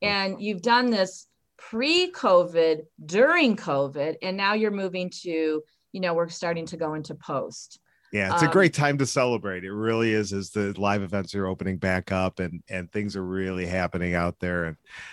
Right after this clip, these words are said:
Speaker 1: and this is the time to really do things right. This, uh, for a lot of companies, this will be next,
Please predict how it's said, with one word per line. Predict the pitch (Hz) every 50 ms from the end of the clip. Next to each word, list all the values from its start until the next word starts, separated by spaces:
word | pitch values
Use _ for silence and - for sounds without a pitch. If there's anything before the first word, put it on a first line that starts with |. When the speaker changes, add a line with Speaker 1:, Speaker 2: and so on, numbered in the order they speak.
| - - _ -
Speaker 1:
and | - 110 110 107 107
this | 104 101 - -
is | 101 80
the | 98 101
time | 104 - - 110 101 95 92 90 82
to | - 92 92
really | 87 87 92 95 92 92 92 90 92 90 - - - 80
do | - 107 98 87
things | - 92 90 90 87 -
right. | 92 90 82 78 73 69 - - - _ _ -
This, | 98 98 - -
uh, | 131 110 92 101 -
for | - 117 113 107 107
a | 98 65 104
lot | 110 110 113 117 120
of | 120
companies, | - - 127 123 - 131 110 98 107
this | 113 - -
will | 120 107
be | 92 113 107 107 107 104 104 104 101 87 90
next, | 95 113 131 - - -